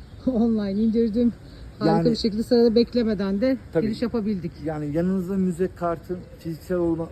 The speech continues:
Speaker 2: olarak olmasına gerek yok.
Speaker 1: Aynen.
Speaker 2: Ee, Apple Store ya da Google Play'den müze kart uygulaması indirerek oraya bilgilerinizi giriyorsunuz. Kapıda telefonunuzda barkod oluştur diyorsunuz uygulamadan
Speaker 1: Hı hı.
Speaker 2: ve okutarak giriyorsunuz.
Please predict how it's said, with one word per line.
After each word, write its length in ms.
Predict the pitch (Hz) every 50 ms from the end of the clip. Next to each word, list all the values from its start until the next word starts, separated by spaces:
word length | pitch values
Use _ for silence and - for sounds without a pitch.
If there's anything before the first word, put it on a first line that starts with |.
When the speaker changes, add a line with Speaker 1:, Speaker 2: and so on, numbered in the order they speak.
| -
Speaker 2:
olarak 320 | 156 160 156 160 156 160 - - - - 151
olmasına 400 | 156 156 156 151 - - 160 156
gerek 300 | 156 - 175 170 170 165 - -
yok. 120 | 196 196 - - - - - - - - - - - - 214
Speaker 1:
Aynen. 200 | 220 202 170 156
Speaker 2:
Ee, 300 | 143 143 143 139 - 175
Apple 180 | 180 - 185 170
Store 260 | - - 175 165 156
ya 80 | 160 156
da 60 | 156
Google 300 | 143 135 156 156 151 160 147 - - - - - - - - - - -
Play'den 400 | 160 165 156 147 143 147 143 143 - - - - - - - - - - - - -
müze 260 | 147 156 156 143 170
kart 280 | - - 151 143 - -
uygulaması 520 | 160 160 156 160 165 156 151 - - 165
indirerek 480 | 160 170 165 165 165 156 151 156 180 185 - -
oraya 280 | 160 160 160 156 143
bilgilerinizi 540 | 147 160 156 160 165 160 160 160 147 151 165
giriyorsunuz. 480 | 165 165 165 165 165 - - 185 196 180 - - - - - - - - - - - - -
Kapıda 400 | - 175 - 175 165 180 185 180 175 - - - - - - - - - -
telefonunuzda 520 | 180 170 165 160 - 165 165 143 165 165 151 - - - -
barkod 320 | 151 151 156 - 202 196
oluştur 420 | 208 202 185 185 - - 190 170
diyorsunuz 340 | 170 175 165 - - 165 160 170 170
uygulamadan 560 | 160 160 147 160 156 151 151 156 151 185 214
Speaker 1:
Hı 20 | 220
hı. 520 | 214 - - - 156 160 165 196 220 226
Speaker 2:
ve 80 | 175 175 170 -
okutarak 500 | 190 180 - 196 - 165 170 196 185 170
giriyorsunuz. 480 | 175 170 160 151 131 - - 123 120